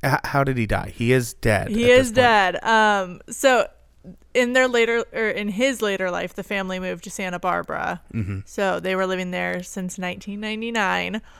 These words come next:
Speaker 2: Um, not for very long, though, because on May eleventh, two thousand one, he died while resting on a bench after his regular workout at a private
Speaker 1: Mm.
Speaker 2: gym. Uh, his trainer thought he was messing around at first,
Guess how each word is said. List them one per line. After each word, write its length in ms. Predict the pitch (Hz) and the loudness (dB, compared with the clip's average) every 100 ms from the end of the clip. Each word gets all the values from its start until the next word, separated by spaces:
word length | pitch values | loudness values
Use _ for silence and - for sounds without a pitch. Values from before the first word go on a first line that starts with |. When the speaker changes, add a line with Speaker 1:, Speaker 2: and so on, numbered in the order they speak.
| - - _ | -20 -20 _
Speaker 2:
Um, 640 | 220 214 185 160 90 92 - _ _ - - - _ _ _ _ - | 4 6 4 0 -6 -12 -20 _ _ -16 -14 -14 _ _ _ _ -4
not 320 | 208 208 214 | 4 4 4
for 100 | 262 | 4
very 260 | 254 254 | 8 8
long, 320 | 254 233 214 202 | 8 6 4 4
though, 300 | 190 190 190 | 4 6 4
because 340 | 196 196 190 | 0 0 0
on 340 | 185 185 175 - - - | 2 0 -2 -10 -20 -16
May 400 | 202 190 196 202 | -8 -2 0 2
eleventh, 600 | 208 208 196 196 185 180 | 2 2 4 2 2 -6
two 140 | - 202 | -8 -2
thousand 400 | 196 208 226 220 | 0 0 -2 0
one, 400 | 208 185 175 180 | 2 4 2 -2
he 280 | 180 208 | -6 -6
died 420 | 190 180 170 180 185 | -4 -2 0 -2 2
while 300 | 185 180 175 | 2 2 2
resting 600 | 214 254 - 320 302 277 | 2 0 -2 -8 -6 -2
on 140 | 269 | 0
a 60 | 262 | 2
bench 300 | 220 208 240 | 2 2 0
after 260 | 208 - | -4 -4
his 220 | 202 214 185 | -2 -2 0
regular 360 | 190 208 208 | 0 2 0
workout 500 | 196 185 190 170 170 - | 2 0 2 2 2 0
at 100 | 185 | -4
a 40 | |
private 340 | - 185 196 208 | -2 0 0 -2
Speaker 1:
Mm. 20 | |
Speaker 2:
gym. 340 | 202 180 180 - - - - _ | -2 -4 -6 -10 -18 -20 -20 _
Uh, 140 | 175 175 | -2 0
his 180 | 208 - | -2 -2
trainer 320 | 220 226 233 | 0 0 2
thought 160 | 226 | 4
he 60 | 220 | 4
was 120 | 202 | 2
messing 320 | 185 190 226 | 0 -2 0
around 240 | 226 208 185 | 0 2 0
at 80 | - | 0
first, 380 | 185 190 - | 0 0 -2